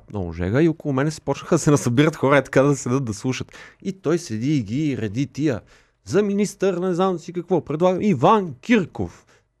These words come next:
Той е професор по не знам си какво. Той говори немски, френски, испански, английски, не знам си какво. И аз си викам, това е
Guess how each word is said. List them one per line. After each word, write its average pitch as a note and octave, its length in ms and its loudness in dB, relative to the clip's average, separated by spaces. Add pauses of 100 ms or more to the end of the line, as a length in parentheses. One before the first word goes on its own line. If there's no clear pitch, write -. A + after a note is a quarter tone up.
Той G#3 520 2
е G3+ 280 2
професор F#3+ 680 -4
по F3+ 180 -6
не F3+ 80 2
знам E3+ 260 2
си D3+ 140 -8
какво. B2+ 180 -4
Той F#3 260 -2
говори E3+ 520 0
немски, E3+ 340 -6
френски, F3 360 -4
испански, E3 420 -6
английски, E3 420 -2
не E3 60 -4
знам F3 200 0
си - 140 -16
какво. D3 300 -10
И D3 140 -4
аз F#3 80 -2
си - 120 -12
викам, - 240 -8
това - 120 -6
е - 120 -8